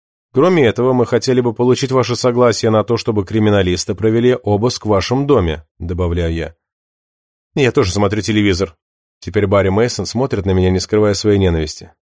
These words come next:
"Знаю, что это означает. Вы думаете, что это мы, но у вас недостаточно улик, чтобы получить ордер, так?" Однако я отказываюсь глотать наживку.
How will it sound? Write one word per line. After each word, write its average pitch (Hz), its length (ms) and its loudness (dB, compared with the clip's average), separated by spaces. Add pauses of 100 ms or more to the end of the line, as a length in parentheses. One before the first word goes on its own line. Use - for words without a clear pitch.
(260)
"Знаю, 180 240 2
что - 140 -2
это 110 100 0
означает. 98 520 0 (360)
Вы 214 140 0
думаете, 156 300 0
что 185 140 0
это 190 160 2
мы, 233 180 2
но 165 180 4
у 156 40 0
вас 175 300 0 (200)
недостаточно 185 640 0
улик, 240 220 0
чтобы 113 240 -2
получить 113 380 0
ордер, 104 280 2
так?" - 300 -4 (920)
Однако 175 380 -4
я 175 80 0
отказываюсь 95 480 -2
глотать 95 360 -2
наживку. 85 560 -6